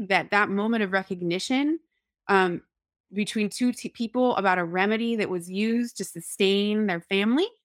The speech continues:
like, that is it. That's it. Like, even if that medicine, even if that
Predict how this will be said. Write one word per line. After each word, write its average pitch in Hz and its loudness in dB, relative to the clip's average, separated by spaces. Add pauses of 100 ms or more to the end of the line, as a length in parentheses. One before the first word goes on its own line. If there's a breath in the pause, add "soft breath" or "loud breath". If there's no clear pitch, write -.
(380)
like, 175 -6
that 220 6
is 214 2
it. 185 0 (160)
That's 233 4
it. 180 -6
Like, 175 -2 (260 soft breath)
even 269 4
if 302 2
that 254 2
medicine, 233 0
even 262 2
if 262 0
that 247 4